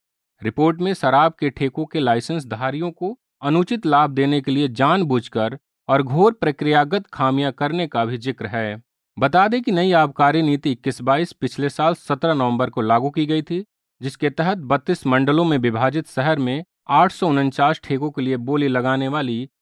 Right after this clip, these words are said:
निजी संस्थाओं को रिटेल लाइसेंस दिए गए थे। बीजेपी का आरोप है कि आप सरकार ने सभी नियमों को ताक पर रखकर शराब कंपनियों का साथ दिया है, जबकि नियमों के अनुसार सरकार किसी भी ब्लैकलिस्टेड कंपनी को टेंडर नहीं दे सकती, लेकिन दिल्ली सरकार ने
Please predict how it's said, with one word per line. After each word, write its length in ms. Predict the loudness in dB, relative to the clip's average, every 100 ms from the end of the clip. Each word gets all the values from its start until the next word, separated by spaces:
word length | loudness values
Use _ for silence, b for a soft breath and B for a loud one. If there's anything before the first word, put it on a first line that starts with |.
| -4
निजी 320 | 0 0 0
संस्थाओं 540 | -2 -4 -2 -2 -2 -2
को 220 | 0 0
रिटेल 300 | 0 0 2
लाइसेंस 540 | 2 0 -2 -6 -6 -4
दिए 260 | 0 2
गए 160 | 2 -2
थे। 360 | -2 -2 -4 -6 _ _ -6
बीजेपी 440 | -2 2 2 2 2
का 120 | 4
आरोप 320 | 4 4 0
है 80 | -2
कि 160 | 0
आप 180 | 2 2
सरकार 460 | 0 -6 0 0 2
ने 160 | 0
सभी 340 | -4 -2 0 0
नियमों 320 | 0 0 -2
को 140 | -4
ताक 340 | -6 0 0 0
पर 160 | -4
रखकर 400 | -4 -4 -4 -6 -6 _ _
शराब 340 | 0 2 2
कंपनियों 460 | 0 -2 0 -2 0
का 140 | -2
साथ 280 | 0 2 2
दिया 300 | 0 0 0
है, 220 | 0 -8 _ _ -2
जबकि 300 | -2 0 2
नियमों 320 | 2 2 2
के 100 | 2
अनुसार 400 | 2 2 4 2
सरकार 500 | 4 0 2 2 2
किसी 340 | 0 -4 -2
भी 160 | 0 0
ब्लैकलिस्टेड 680 | 2 0 2 -2 -2 -4 -4
कंपनी 440 | -4 -4 -2 -4
को 140 | -2 -4
टेंडर 440 | 0 0 0 -2
नहीं 260 | -2 0 0
दे 160 | 0
सकती, 420 | -2 -6 -6 -8
लेकिन 360 | -4 -4 -2 -2
दिल्ली 200 | 0 -2
सरकार 460 | -2 -4 2 2 2
ने 220 | -2